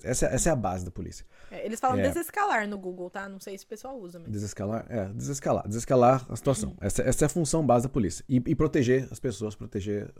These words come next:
Speaker 1: o povo, né? E com essa, com essa premissa, você dar uma arma pra uma, pra um policial é você escalar a situação. Então, eu acho
Speaker 2: Uhum.
Speaker 1: que a, a, a princípio, vai contra o princípio, né? Quando falando justamente disso, vai contra o princípio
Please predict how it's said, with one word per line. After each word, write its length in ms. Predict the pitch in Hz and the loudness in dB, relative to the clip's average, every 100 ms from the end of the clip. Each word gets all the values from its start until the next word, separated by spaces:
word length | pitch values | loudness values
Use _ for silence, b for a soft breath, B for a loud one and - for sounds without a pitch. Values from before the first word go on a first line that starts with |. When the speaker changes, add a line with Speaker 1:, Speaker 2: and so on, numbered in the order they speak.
| - - | -18 -18
Speaker 1:
o 180 | - 127 | -14 -10
povo, 320 | 107 92 85 | -2 -2 -2
né? 160 | 87 98 B B B B - | -4 -6 B B B B 0
E 560 | 117 117 113 107 98 - B B B B _ _ _ | 6 8 10 8 4 -2 B B B B _ _ _
com 160 | 143 190 | 2 4
essa, 340 | 214 - 117 | 6 6 4
com 200 | - 143 | 4 2
essa 160 | 156 - | 2 4
premissa, 580 | 151 107 135 143 - - - - _ _ _ - _ - | 4 6 6 2 -2 -8 -14 -20 _ _ _ -20 _ -4
você 320 | 117 113 156 - _ | 0 2 0 -2 _
dar 300 | 127 127 135 | 4 6 8
uma 120 | 123 | 6
arma 220 | 110 107 98 | 2 0 -2
pra 100 | 101 | -2
uma, 220 | 101 95 | -4 -4
pra 140 | 107 | -4
um 40 | 98 | -4
policial 380 | 92 90 143 107 | -4 2 2 2
é 40 | |
você 260 | 104 113 110 | 0 -2 -2
escalar 360 | - 151 120 110 | -2 2 2 2
a 40 | |
situação. 360 | - 156 - - - _ - - - 104 | 0 -4 -6 -12 -16 _ -20 -20 -20 -14
Então, 480 | - 95 107 101 90 | -8 -4 -4 -6 -4
eu 100 | 110 | -4
acho 100 | - | 0
Speaker 2:
Uhum. 40 | |
Speaker 1:
que 160 | 123 - B B | 0 0 B B
a, 200 | 127 139 - - - | -2 -2 -6 -10 -4
a, 80 | 127 - - | -4 -4 -4
a 100 | 147 | 0
princípio, 680 | 170 147 - 135 135 190 | 0 -2 0 2 4 2
vai 200 | 180 95 | 0 -4
contra 260 | - 95 123 | -2 -4 -2
o 40 | |
princípio, 460 | 147 151 - 123 139 | -2 -2 0 0 0
né? 180 | 117 123 - | 0 -2 -8
Quando 140 | 98 | -8
falando 240 | - 90 90 | -6 -6 -6
justamente 340 | 98 101 95 | -4 -4 -4
disso, 260 | 120 123 107 | -6 -6 -4
vai 120 | 104 | -4
contra 260 | - 120 131 | -4 -6 -4
o 40 | |
princípio 600 | 160 151 - 151 - 202 | -4 -4 -2 -2 -2 -4